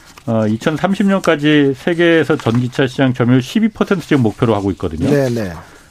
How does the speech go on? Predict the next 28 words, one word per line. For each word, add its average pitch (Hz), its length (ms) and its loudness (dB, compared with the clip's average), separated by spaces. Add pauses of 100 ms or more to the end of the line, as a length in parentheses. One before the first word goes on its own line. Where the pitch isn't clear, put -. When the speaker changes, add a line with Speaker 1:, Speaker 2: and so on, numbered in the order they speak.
(200)
Speaker 1:
어, 101 320 -4 (360)
지금 151 200 0
인플레이션 170 600 0
감축법, 135 640 -2
아이알에이 143 480 2
법까지 127 400 0
지금 117 200 2
미국에서 117 560 2 (120)
되면은 123 380 0
더 110 400 0 (220)
좀 104 180 -4 (360)
가격 127 280 0
경쟁력에서도 147 640 0
좀 196 180 -4
불리할 117 380 -2
테고. 85 520 -6
Speaker 2:
예, 139 60 0
예, 120 280 0
그렇죠. 120 400 -4
Speaker 1:
이 165 60 0
목표는 147 440 0
그럼 180 220 0
시-, - 320 -14 (300)
시장 196 360 -2
점유율 170 240 0
십이 202 220 -4
퍼센트, 156 380 -2
이거는 147 260 0